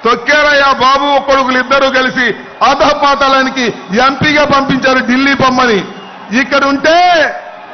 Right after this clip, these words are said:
ఎప్పుడొకసారి కాపులు మా పవన్ కళ్యాణ్ ముఖ్యమంత్రి కావాలని అడుగుతారని ఇక్కడ లేకోకుండా ఢిల్లీ పంపించే కుట్ర చేస్తుంటే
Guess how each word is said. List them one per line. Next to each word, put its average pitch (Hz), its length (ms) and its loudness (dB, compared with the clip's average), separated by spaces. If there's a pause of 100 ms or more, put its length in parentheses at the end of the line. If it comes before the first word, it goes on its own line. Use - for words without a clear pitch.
(180)
ఎప్పుడొకసారి 320 1040 0 (260)
కాపులు 330 800 2 (140)
మా 330 380 2
పవన్ 349 440 0
కళ్యాణ్ 349 340 2
ముఖ్యమంత్రి 339 600 -2
కావాలని 339 680 2 (360)
అడుగుతారని 359 960 2 (380)
ఇక్కడ 320 160 0
లేకోకుండా 330 840 2
ఢిల్లీ 339 420 0
పంపించే 330 520 0
కుట్ర 302 460 0
చేస్తుంటే 285 720 0